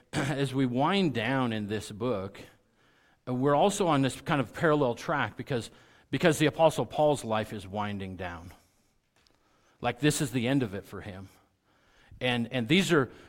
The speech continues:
perhaps the very last words that he wrote to any one of his, his, uh, fellow Christians,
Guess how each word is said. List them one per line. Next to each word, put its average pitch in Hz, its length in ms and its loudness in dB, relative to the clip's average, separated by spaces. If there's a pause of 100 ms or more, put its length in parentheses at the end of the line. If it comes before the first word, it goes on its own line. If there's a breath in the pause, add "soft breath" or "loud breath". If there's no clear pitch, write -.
perhaps 170 340 6
the 139 80 0
very 143 300 4
last 135 500 2
words 127 500 0
that 113 140 -4
he 135 200 -4
wrote 113 360 0
to 110 100 -10
any 120 280 -4
one 113 400 -6
of 98 180 -10
his, 95 460 -10 (640 soft breath)
his, 101 580 -8
uh, 98 260 -8 (960 soft breath)
fellow 113 520 -2 (100)
Christians, 95 680 -10